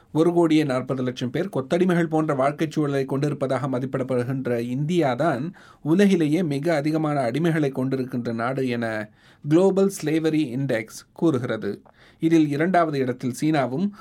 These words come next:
மூன்றாவது இடத்தில் பாகிஸ்தானும் இருக்கின்றன. கொத்தடிமை தொழில்முறை, பலவந்த திருமணம்,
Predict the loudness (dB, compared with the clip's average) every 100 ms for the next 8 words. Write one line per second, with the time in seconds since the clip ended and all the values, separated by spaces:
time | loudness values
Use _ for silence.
0 | -8 2 4 6 4 2 0 0 0 -2
1 | 0 -2 -2 -6 -6 -4 -2 -2 -2 -4
2 | -4 -6 -8 _ _ _ _ _ 0 4
3 | 2 2 2 2 2 2 0 -2 -2 -6
4 | -16 _ 0 2 2 0 -2 -2 -2 -2
5 | -2 -4